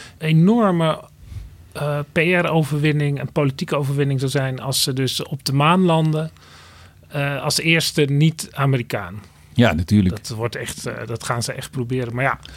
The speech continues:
Speaker 1: het is zo gecompliceerd en gevaarlijk. Ze,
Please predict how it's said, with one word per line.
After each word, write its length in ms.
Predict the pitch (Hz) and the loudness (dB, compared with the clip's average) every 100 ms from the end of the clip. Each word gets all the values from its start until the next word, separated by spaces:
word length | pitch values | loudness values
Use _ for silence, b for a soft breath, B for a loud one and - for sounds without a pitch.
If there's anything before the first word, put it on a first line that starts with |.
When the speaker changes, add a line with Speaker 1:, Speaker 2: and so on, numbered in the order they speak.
| B | B
Speaker 1:
het 100 | B | B
is 180 | 123 - | -2 4
zo 200 | - 180 | 6 6
gecompliceerd 840 | - - 151 127 127 - 156 131 127 | 4 0 0 0 -2 0 2 0 -2
en 100 | 120 | -8
gevaarlijk. 680 | - 156 143 117 104 135 - B B B B B B - | -4 0 0 0 -6 -10 -16 B B B B B B -18
Ze, 180 | - | -18